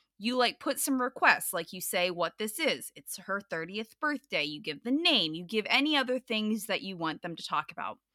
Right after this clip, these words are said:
Well, in addition to it being my thirtieth birthday, we had just completed our thirtieth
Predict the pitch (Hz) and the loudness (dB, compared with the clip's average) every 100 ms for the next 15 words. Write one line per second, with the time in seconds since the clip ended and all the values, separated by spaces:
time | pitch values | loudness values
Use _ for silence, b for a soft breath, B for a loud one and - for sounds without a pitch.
0 | b b b b b 262 269 302 311 262 | b b b b b 4 6 4 4 2
1 | - 453 440 - 277 247 208 202 220 196 | -2 -4 -4 -2 -2 -2 -2 -4 -2 0
2 | 175 - _ _ _ _ 202 220 226 185 | -2 -4 _ _ _ _ -2 -2 0 -4
3 | - 180 202 - 135 165 196 _ _ - | -4 -6 -6 -4 -4 -6 -10 _ _ -6
4 | 233 277 220 233 220 - 294 - 165 170 | -2 0 0 -2 -2 0 0 -2 -4 -2
5 | 180 - 196 214 _ - 175 175 190 226 | -4 -4 -4 -4 _ -8 -6 -4 -4 -4